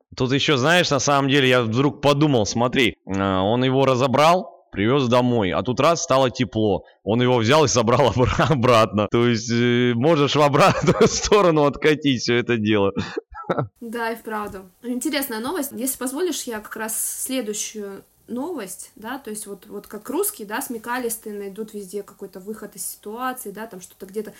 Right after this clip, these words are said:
Speaker 2: гибкие очень подстроятся подо что-то. А сейчас новость будет про правила в Японии, да, про соблюдение правил, правила конкретно в японских школах. Такие, знаешь, прям немножко до абсурда доходит. Двадцать пятого января в городе Хиросима выпал снег, а температура упала до минус пяти градусов.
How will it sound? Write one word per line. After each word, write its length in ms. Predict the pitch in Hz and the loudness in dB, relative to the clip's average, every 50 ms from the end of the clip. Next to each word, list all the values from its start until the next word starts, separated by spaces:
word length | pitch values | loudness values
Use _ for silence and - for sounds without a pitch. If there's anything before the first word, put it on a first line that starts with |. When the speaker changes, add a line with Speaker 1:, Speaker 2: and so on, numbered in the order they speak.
| - - - | -20 -20 -16
Speaker 2:
гибкие 460 | 214 214 247 269 254 - - - 208 | -12 -8 -8 -8 -8 -8 -6 -6 -6
очень 320 | 190 185 180 - 185 175 | -6 -6 -8 -10 -12 -16
подстроятся 720 | 175 _ - 185 - - - - 247 269 269 262 240 - 220 | -16 _ -20 -14 -12 -12 -10 -8 -6 -4 -4 -4 -4 -6 -8
подо 220 | 208 202 185 190 | -10 -14 -14 -14
что-то. 440 | 196 - - 202 196 190 - 160 - - | -16 -16 -14 -16 -16 -16 -18 -20 -18 -16
А 320 | 185 196 196 196 190 190 | -16 -14 -12 -12 -12 -12
сейчас 320 | 180 - - 254 262 262 | -12 -10 -8 -6 -4 -4
новость 320 | - 269 294 330 339 285 - | -4 -4 -4 -4 -6 -6 -8
будет 320 | 214 233 247 220 226 214 | -10 -12 -12 -12 -14 -14
про 580 | - - 214 226 226 226 226 226 220 220 214 - _ | -14 -12 -8 -6 -4 -4 -4 -4 -4 -6 -8 -10 _
правила 640 | - 262 269 262 240 220 190 196 190 180 156 - - _ _ _ | -6 -2 -2 -2 -2 -2 -4 -6 -10 -10 -12 -14 -16 _ _ _
в 80 | - 202 | -18 -14
Японии, 560 | 208 226 220 214 202 196 190 190 180 156 170 | -12 -12 -12 -12 -16 -16 -14 -14 -14 -14 -14
да, 340 | 185 185 208 247 311 320 302 | -14 -12 -10 -10 -10 -10 -12
про 160 | - 214 208 185 | -12 -14 -12 -12
соблюдение 540 | - - 196 196 208 202 208 214 208 208 | -12 -12 -12 -12 -12 -10 -10 -10 -10 -10
правил, 360 | 196 - 254 302 339 320 254 226 | -10 -10 -10 -8 -8 -8 -8 -10
правила 360 | - - 262 285 302 294 254 | -10 -8 -8 -6 -6 -6 -8
конкретно 640 | 247 226 220 220 - 240 247 247 254 240 233 220 214 | -8 -10 -12 -12 -10 -10 -10 -10 -10 -10 -10 -10 -10
в 60 | 208 | -10
японских 540 | 202 202 202 - 240 247 226 - 226 214 - | -12 -14 -12 -10 -10 -10 -10 -12 -14 -16 -18
школах. 500 | - - - 285 254 208 180 - - - _ _ _ _ _ _ _ _ _ - | -18 -12 -10 -10 -8 -8 -10 -12 -16 -18 _ _ _ _ _ _ _ _ _ -16
Такие, 300 | - 226 220 - 240 233 | -14 -12 -12 -10 -10 -8
знаешь, 240 | 208 226 262 285 - | -6 -6 -6 -6 -6
прям 180 | - 226 214 214 | -8 -8 -6 -6
немножко 300 | 214 226 254 - - 220 | -6 -6 -6 -8 -10 -10
до 120 | 214 214 | -8 -8
абсурда 480 | 214 214 - - - 247 233 208 202 190 | -8 -6 -8 -8 -8 -8 -10 -10 -12 -12
доходит. 560 | 180 190 190 190 _ 190 185 160 - - _ _ _ _ | -12 -14 -16 -16 _ -16 -16 -16 -16 -20 _ _ _ _
Двадцать 300 | - 214 254 330 - - | -6 -4 -4 -4 -4 -4
пятого 280 | - 302 294 285 262 262 | -4 -4 -6 -4 -6 -6
января 420 | 254 247 247 240 233 240 277 339 | -6 -6 -6 -8 -6 -6 -6 -6
в 100 | 302 233 | -6 -6
городе 320 | 214 233 233 233 214 202 202 | -8 -8 -8 -8 -8 -10 -14
Хиросима 560 | - - 208 196 190 180 - - 294 302 262 | -14 -12 -12 -12 -10 -10 -8 -6 -6 -6 -6
выпал 300 | 220 233 226 220 214 190 | -6 -8 -10 -10 -12 -12
снег, 420 | - - - 220 240 339 403 - - | -12 -10 -10 -10 -10 -10 -12 -12 -16
а 80 | 214 | -14
температура 540 | 214 214 202 208 214 208 208 208 311 349 359 | -14 -14 -12 -12 -12 -12 -10 -10 -8 -6 -4
упала 380 | 262 220 - 233 247 269 254 220 | -4 -6 -6 -6 -6 -6 -6 -6
до 120 | 185 202 | -8 -10
минус 280 | 196 214 240 254 233 - | -10 -8 -8 -8 -10 -10
пяти 260 | - 208 208 - 226 | -14 -16 -16 -14 -14
градусов. 480 | 208 202 180 165 - - - - - | -12 -12 -14 -14 -16 -18 -20 -20 -20